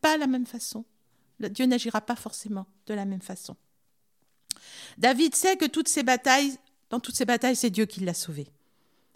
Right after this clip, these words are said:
Et c'est pas sa stratégie personnelle, ni sa force militaire. Suffit de relire les psaumes, vous verrez tout de suite. De plus, son cœur est soumis à Dieu. Il est conscient que lui, son peuple, son armée,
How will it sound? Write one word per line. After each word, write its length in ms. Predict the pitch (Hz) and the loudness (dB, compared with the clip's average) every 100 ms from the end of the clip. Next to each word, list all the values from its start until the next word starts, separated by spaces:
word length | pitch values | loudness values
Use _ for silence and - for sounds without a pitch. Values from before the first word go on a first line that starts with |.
| - | -6
Et 60 | |
c'est 160 | 208 220 | -2 0
pas 140 | 226 | 0
sa 120 | 226 | 0
stratégie 480 | 202 - 208 208 180 | -2 -2 -2 -2 -4
personnelle, 600 | 180 170 - 165 139 143 _ _ _ _ _ _ _ | -8 -8 -6 -6 -8 -12 _ _ _ _ _ _ _
ni 120 | 247 | 0
sa 140 | 262 190 | 0 -2
force 240 | 202 - | -4 -4
militaire. 520 | 185 196 214 165 107 | -2 -2 0 0 -2
Suffit 260 | - 208 320 | -8 -4 -2
de 60 | |
relire 240 | 269 226 196 | 0 0 0
les 100 | 190 | -2
psaumes, 360 | 190 269 285 | -2 -2 0
vous 80 | 269 | -2
verrez 260 | 180 185 190 | -4 -4 -6
tout 140 | - | -6
de 60 | 269 | -10
suite. 360 | - 190 - _ _ _ _ _ _ _ _ _ _ | -10 -12 -14 _ _ _ _ _ _ _ _ _ _
De 80 | 233 | -6
plus, 240 | 220 349 | 4 4
son 180 | - 311 | 6 2
cœur 220 | - 330 | 4 4
est 80 | 302 | 4
soumis 400 | 269 - 254 247 | 0 2 4 4
à 80 | 220 | 2
Dieu. 240 | 185 190 | 0 -4
Il 100 | 202 233 | -2 -4
est 100 | 247 | -2
conscient 560 | 285 277 - 311 330 | -4 -2 0 0 0
que 160 | - 247 | -2 -2
lui, 480 | 226 208 240 294 349 | -2 0 2 2 0
son 300 | - 285 269 | -2 -2 -2
peuple, 440 | - 269 302 - | 2 0 0 -6
son 300 | - - 311 | -6 0 2
armée, 420 | 285 233 226 233 | 2 2 0 -2